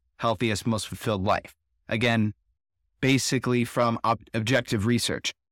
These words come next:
Granted, I'm pulling from my own anecdotal testimonials and the stories of others all throughout, but it's all going back to the research. And, um, in terms of how I'm tracking my progress,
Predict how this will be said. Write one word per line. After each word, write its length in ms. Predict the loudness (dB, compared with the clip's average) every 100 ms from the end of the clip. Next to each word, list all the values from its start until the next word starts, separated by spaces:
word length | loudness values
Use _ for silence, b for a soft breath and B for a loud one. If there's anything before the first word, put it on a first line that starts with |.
| _
Granted, 340 | 0 2 4 2
I'm 140 | 2
pulling 320 | 0 2 2
from 160 | 2 0
my 140 | 2
own 420 | 2 2 2 0 -2 0
anecdotal 480 | 0 2 2 0 0
testimonials 800 | -2 0 2 2 2 2 2 0
and 180 | 0 -2
the 60 |
stories 340 | 0 0 0 2
of 100 | 2
others 360 | 4 2 -2 -6 _ -4
all 140 | -4 -2
throughout, 480 | 0 2 2 2 -2 -2
but 160 | 0
it's 160 | 0 -4 0
all 400 | 2 4 2 0
going 300 | -2 0 0
back 300 | 0 -2 -2 -4
to 260 | -2 0
the 120 | 0
research. 580 | 0 0 -2 -6 -6 -8 _ _ _ _ _
And, 440 | 0 2 4 4 4
um, 540 | 2 2 2 0 -2 _ _ _ _ _ _ _ -4
in 100 | -2
terms 280 | 2 2 4
of 280 | 2 0 -8 _ _ _ _ -10
how 200 | -2 2
I'm 120 | 2 2
tracking 320 | 2 2 0
my 100 | 0
progress, 640 | 2 2 4 2 2